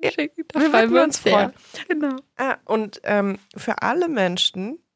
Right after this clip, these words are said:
Speaker 1: die auch Lust haben, auf unserem Anrufbeantworter zu landen,
Speaker 2: <laughs>
Speaker 1: sag ich nochmal die Nummer an, oder?
Speaker 2: Ja.
Speaker 1: Möchtest du irgendwie mal die Nummer ansagen?
Speaker 2: Du, ja, ich kann's jetzt nur grad nicht auf, auf die
Speaker 1: Dann,
Speaker 2: Schnelle.
Speaker 1: dann gebe ich dir das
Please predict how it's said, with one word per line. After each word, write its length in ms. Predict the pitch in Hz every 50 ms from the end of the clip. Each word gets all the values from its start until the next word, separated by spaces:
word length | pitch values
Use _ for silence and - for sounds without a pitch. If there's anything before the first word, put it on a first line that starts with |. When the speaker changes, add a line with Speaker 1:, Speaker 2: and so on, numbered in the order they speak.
| _ _ _ _ _ _ _ -
Speaker 1:
die 120 | - -
auch 260 | - 190 233 311 -
Lust 340 | - 202 175 175 - - -
haben, 240 | 185 180 170 170 170
auf 160 | 165 170 -
unserem 360 | 180 175 175 165 160 160 165
Anrufbeantworter 1200 | - - - 277 - - 247 - - - - - 165 175 185 - - - 190 - - 208 214 240 - _
zu 140 | - -
landen, 400 | 202 202 196 208 226 240 254 269
Speaker 2:
<laughs> 1600 | 339 254 240 233 - - - - - - - - - _ _ 349 370 - _ _ _ _ _ _ _ _ - - - - - -
Speaker 1:
sag 180 | - 226 233 226
ich 100 | 208 -
nochmal 300 | 247 240 226 226 214 208
die 80 | 190 196
Nummer 360 | 208 233 302 381 370 - -
an, 160 | - 196 185
oder? 260 | - 190 214 262 381 - _ _ -
Speaker 2:
Ja. 300 | 320 339 339 285 254 247
Speaker 1:
Möchtest 400 | - 214 214 - - - - -
du 80 | 202 220
irgendwie 420 | - - 269 320 359 - - 339
mal 160 | 330 330 302
die 120 | 285 294 294
Nummer 240 | 302 302 330 349 349
ansagen? 440 | 330 339 370 - 370 359 370 381
Speaker 2:
Du, 100 | 381 - - - - -
ja, 320 | - 240 226 208 202 220 - 214 -
ich 160 | - - -
kann's 240 | - 294 302 311 -
jetzt 200 | 240 220 - -
nur 100 | 220 208
grad 180 | - - -
nicht 200 | - 226 - -
auf, 140 | - 214 - _ -
auf 100 | 254 214
die 60 | 208
Speaker 1:
Dann, 160 | 240 247 247 240
Speaker 2:
Schnelle. 160 | 269 247 -
Speaker 1:
dann 220 | - 233 226 226
gebe 180 | 220 240 233 247
ich 100 | 240 -
dir 140 | 254 240 233
das 260 | 226 226 - -